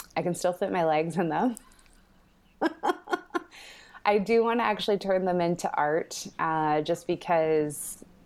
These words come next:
it's a representation of my Nona. They were the first very expensive hundred twenty dollar pair of jeans that I, uh, was allowed and was gifted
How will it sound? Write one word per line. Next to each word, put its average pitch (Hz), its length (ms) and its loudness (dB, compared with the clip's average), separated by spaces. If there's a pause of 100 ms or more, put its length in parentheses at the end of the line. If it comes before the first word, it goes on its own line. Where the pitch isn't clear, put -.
(300)
it's 180 360 0
a 180 100 4
representation 165 760 0
of 139 120 -2
my 135 120 0
Nona. 160 500 2 (520)
They 165 140 4
were 165 120 4
the 180 80 -2
first 165 400 0
very 156 200 2
expensive 156 640 -2
hundred 160 320 0
twenty 156 240 -2
dollar 151 300 0
pair 151 260 -2
of 156 80 0
jeans 151 460 -2
that 147 220 0
I, 143 500 2 (100)
uh, 55 500 -4 (240)
was 160 180 -4
allowed 147 500 2
and 143 220 -2
was 143 160 -2
gifted 160 580 0